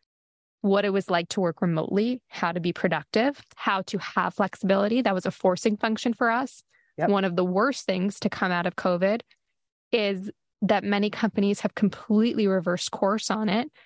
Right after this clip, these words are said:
Speaker 1: and are, you know, in one sentence saying, "We are here to support a diverse, um, and, and gender diverse as well culture." And at the same time are saying, "We need everybody in the office at their desk five days a week." And those two things don't work together.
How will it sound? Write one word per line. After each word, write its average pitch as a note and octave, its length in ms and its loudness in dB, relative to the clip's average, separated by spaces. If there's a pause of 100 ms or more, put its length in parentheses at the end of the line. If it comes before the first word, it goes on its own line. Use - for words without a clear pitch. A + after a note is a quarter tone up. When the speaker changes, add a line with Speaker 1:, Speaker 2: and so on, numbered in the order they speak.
(600)
Speaker 1:
and G#3+ 460 0 (260)
are, G#3 460 0
you A#3 120 2
know, G3 120 0
in G3 160 2
one G#3 240 2
sentence A3 680 -2 (160)
saying, G3 480 0
"We G#3 140 2
are G3+ 80 0
here G#3 340 0
to G#3 120 -4
support G3+ 420 0
a G3 60 0
diverse, F#3 680 0 (180)
um, F#3+ 460 0
and, F#3 240 0
and F3 420 0
gender G3+ 360 2
diverse G3 320 0
as F#3 120 -4
well F#3 340 0 (400)
culture." A#3 580 0 (580)
And G#3+ 160 0
at G#3 120 -4
the G3 80 0
same A3+ 300 2
time G#3 340 0
are G#3 80 2
saying, G3+ 260 0
"We G3 100 2
need G3+ 140 0
everybody F#3+ 420 0
in F#3 80 2
the F#3 100 2
office G3+ 380 0
at - 180 -4
their F3+ 120 0
desk G#3+ 340 -2
five F3 280 -2
days E3+ 220 0
a F3+ 60 2
week." - 340 -2 (180)
And F#3+ 160 4
those G3 180 0
two A#3 140 -2
things G#3 260 0
don't F#3+ 180 0
work F#3+ 160 -2
together. - 460 -4